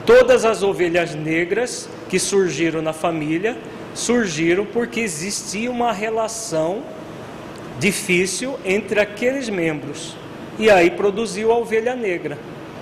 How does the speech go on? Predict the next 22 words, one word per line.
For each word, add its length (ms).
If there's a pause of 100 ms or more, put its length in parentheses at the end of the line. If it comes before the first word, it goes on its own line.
(440)
Na 120
verdade, 640
a 40
ovelha 320
negra 380
é 20
apenas 540
a 80
ponta 800 (680)
do 160
processo, 640
é 20
a 60
ponta 400
do 100
iceberg 640
que 120
aparece. 720 (340)
Mas 300 (140)
todo 400
o 20
problema 800